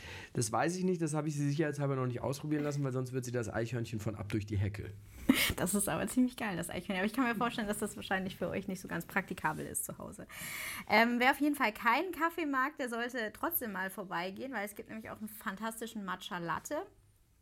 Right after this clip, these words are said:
Speaker 2: Das ist so unser Geheimtipp im Geheimtipp sozusagen.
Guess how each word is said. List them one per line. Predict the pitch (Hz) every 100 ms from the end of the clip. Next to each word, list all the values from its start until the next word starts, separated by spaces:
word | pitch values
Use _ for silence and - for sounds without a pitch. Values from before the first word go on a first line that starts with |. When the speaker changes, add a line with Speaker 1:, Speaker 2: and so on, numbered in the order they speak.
| _ - -
Speaker 2:
Das | 180
ist | 185 190
so | 185 180
unser | 180 175 180
Geheimtipp | 170 185 233 202
im | - 196
Geheimtipp | 170 185 247 254 170
sozusagen. | - 165 - 180 170 214